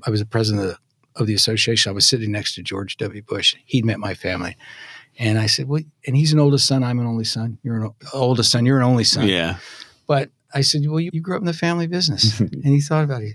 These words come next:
Speaker 1: I said, "You went into the family business." He said, "Well, so did you."
Speaker 2: <laughs>
Speaker 1: Um, and, you know, we, we, in these day and age, we, Luke, we talk about privilege and stuff, but, I mean, hell, it's an advantage.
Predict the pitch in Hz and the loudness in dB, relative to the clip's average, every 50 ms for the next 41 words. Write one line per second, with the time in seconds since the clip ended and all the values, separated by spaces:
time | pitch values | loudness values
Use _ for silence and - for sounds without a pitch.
0 | - - 139 143 - 165 156 160 170 190 190 185 180 180 165 - 160 160 160 165 | -6 -4 -2 -2 0 0 0 0 0 0 0 0 0 -2 -2 0 0 0 2 0
1 | 160 170 170 160 160 139 104 - - 120 - - 135 135 156 165 156 147 - 165 | 0 -2 -2 -4 -4 -6 -6 -8 -6 -6 -4 -4 -4 -6 -4 -4 -4 -4 -4 -4
2 | 165 165 160 147 151 156 160 147 113 - _ _ - 127 127 156 - - 233 196 | -4 -4 -4 -6 -6 -6 -6 -6 -8 -10 _ _ 2 2 4 4 2 2 0 0
3 | - - 175 143 - 165 143 - - 156 143 - 131 113 123 131 127 127 127 110 | 0 -2 -4 -2 -2 -2 -2 0 0 -2 -2 -2 -4 -2 -2 0 0 2 0 0
4 | - - _ _ _ _ _ _ _ _ _ - 147 143 147 151 156 147 139 139 | -4 -10 _ _ _ _ _ _ _ _ _ 0 2 4 6 6 6 4 4 2
5 | 135 135 143 135 - - - - 151 139 139 139 127 135 123 123 120 120 113 107 | 2 -2 -6 -12 -14 -16 -6 0 2 4 4 4 4 2 2 2 0 0 0 -2
6 | 110 110 - - 135 123 117 113 - 104 98 - 110 104 - 98 101 95 - - | -4 -8 -10 -10 -8 -6 -6 -6 -8 -10 -10 -8 -8 -8 -8 -10 -12 -12 -12 -10
7 | - 107 104 101 98 92 - 101 95 - - 104 95 98 - - 110 - _ _ | -10 -10 -10 -10 -10 -12 -6 -2 -2 -2 -2 -4 -8 -12 -12 -12 -12 -12 _ _
8 | _ _ _ _ _ _ _ _ _ - 220 180 202 214 196 180 - - 180 175 | _ _ _ _ _ _ _ _ _ -10 -4 0 0 2 2 2 0 0 0 -2
9 | 170 180 185 185 143 - - - - - - | -2 -2 -2 -2 -2 -2 -4 -6 -10 -10 -12